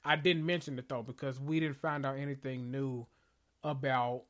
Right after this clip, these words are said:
Marvel's new movies, except that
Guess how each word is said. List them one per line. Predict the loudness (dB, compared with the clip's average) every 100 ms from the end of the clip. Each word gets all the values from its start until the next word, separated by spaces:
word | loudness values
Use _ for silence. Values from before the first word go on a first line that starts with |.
| _ _
Marvel's | -4 0 0 0 -4 -6 -6
new | -4 -4
movies, | -4 -4 -4 -6 -10 -12
except | -16 -6 -6 -6 -6
that | -6